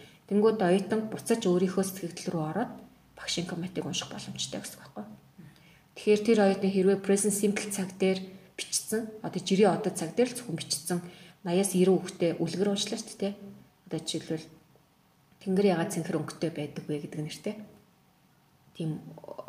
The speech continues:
сургамжт өгүүлэлэг уншдаа. Тэнгүүд тэрэн дээр present simple дээр бичихтэй алдаа гаргасан байвал багш засна.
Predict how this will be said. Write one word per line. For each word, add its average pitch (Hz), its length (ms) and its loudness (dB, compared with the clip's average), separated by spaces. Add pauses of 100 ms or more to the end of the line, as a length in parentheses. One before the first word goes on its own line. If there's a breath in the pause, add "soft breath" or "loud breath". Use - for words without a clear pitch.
(580)
сургамжт - 560 -2 (1040)
өгүүлэлэг 160 400 -2
уншдаа. 139 240 -6
Тэнгүүд 190 440 0 (440 loud breath)
тэрэн 185 240 6
дээр 202 240 6
present 202 400 2
simple 175 320 -2
дээр 175 320 0
бичихтэй - 480 -2
алдаа 160 320 0
гаргасан 160 400 -4
байвал 160 240 -2
багш - 240 -6
засна. - 400 -4